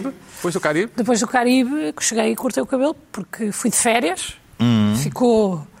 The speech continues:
Speaker 2: dizia, diria, ligeiramente abaixo daquilo que se espera. Bom na mesma. Mas ligeiramente abaixo. E cheguei, ele já estava estragado do sol e do mar e do mergulho e dos peixinhos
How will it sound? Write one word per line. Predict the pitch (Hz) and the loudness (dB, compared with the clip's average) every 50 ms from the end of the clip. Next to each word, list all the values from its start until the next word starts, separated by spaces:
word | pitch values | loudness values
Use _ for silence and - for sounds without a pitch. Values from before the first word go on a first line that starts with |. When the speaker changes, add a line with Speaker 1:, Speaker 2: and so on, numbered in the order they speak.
| - - - _ _ _ - - - _ - - - - - - - _ - - | -20 -20 -20 _ _ _ -20 -20 -20 _ -20 -20 -20 -20 -20 -20 -20 _ -16 -12
Speaker 2:
dizia, | 277 269 277 233 240 262 247 240 233 233 233 | -6 -4 -2 0 2 2 4 4 2 2 0
diria, | 233 262 254 269 262 | -2 -2 0 0 0
ligeiramente | 240 247 226 220 254 240 233 233 220 233 | 0 0 0 0 0 -2 -2 -2 -2 -2
abaixo | 214 190 214 208 - - - | -2 -2 -2 -2 -2 -4 -4
daquilo | 226 202 - 226 214 196 | -4 -6 -4 -6 -6 -6
que | - - - 220 202 202 202 202 190 | -6 -10 -10 -8 -6 -4 -4 -6 -4
se | 185 - - - | -2 -2 -2 -2
espera. | - - 262 254 277 302 381 381 - _ _ _ _ _ | -2 0 0 0 0 0 -2 -6 -8 _ _ _ _ _
Bom | 202 185 226 226 226 220 | 0 2 4 4 4 4
na | 220 220 | 2 0
mesma. | 214 214 214 226 240 - 277 311 - - _ _ - - - - - - - - - - - - - - - - - | 0 0 0 0 -2 -4 -8 -14 -16 -20 _ _ -20 -20 -18 -18 -18 -18 -18 -18 -20 -20 -20 -20 -20 -20 -20 -4 0
Mas | 240 240 240 233 | 2 2 4 4
ligeiramente | 247 233 254 269 269 262 262 262 277 | 4 4 6 4 4 4 4 2 2
abaixo. | 262 240 202 175 - - 208 | 2 2 0 0 -2 -2 -2
E | 180 | 0
cheguei, | - - - 233 262 269 262 247 220 208 196 196 | 0 0 2 2 4 4 6 4 4 2 0 -2
ele | 202 196 | -2 -2
já | 175 196 | -4 -2
estava | 185 226 214 214 | -2 0 -2 -2
estragado | - - 233 208 226 233 226 220 202 | 0 0 0 2 2 2 2 2 0
do | 190 226 | -2 0
sol | - - - 262 240 226 226 226 220 220 214 208 214 | 0 0 2 2 4 4 4 4 4 2 2 0 -2
e | 208 | -2
do | 185 214 214 | -2 -2 0
mar | 214 220 226 233 226 226 226 226 226 - - - - - - - - - - - - - | 0 0 2 2 2 2 2 2 0 0 -2 -4 -4 -4 -8 -14 -20 -20 -20 -20 -12 -4
e | - 220 | -2 0
do | 196 208 | 2 2
mergulho | 208 214 214 202 185 202 226 233 226 233 220 214 240 247 254 | 2 2 2 2 2 2 2 4 4 2 2 2 0 -2 -2
e | 226 214 | -4 -4
dos | 202 214 - | -2 -2 -2
peixinhos | - - 247 - - - 262 262 269 285 302 320 311 - - - | 0 0 0 0 0 0 0 0 0 0 -2 -4 -6 -6 -8 -10